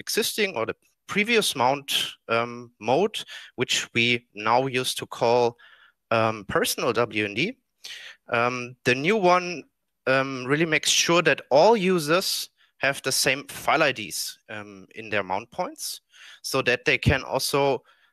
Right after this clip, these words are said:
um, collaborate on the files, um, which was not possible previously. Um, and they can do that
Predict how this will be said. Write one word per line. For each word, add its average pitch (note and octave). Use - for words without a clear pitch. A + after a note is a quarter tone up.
um, B2
collaborate C3+
on G#2
the G2+
files, -
um, A2
which B2
was -
not B2
possible G#2+
previously. A2+
Um, A#2+
and B2
they C3
can C#3+
do D#3
that D3+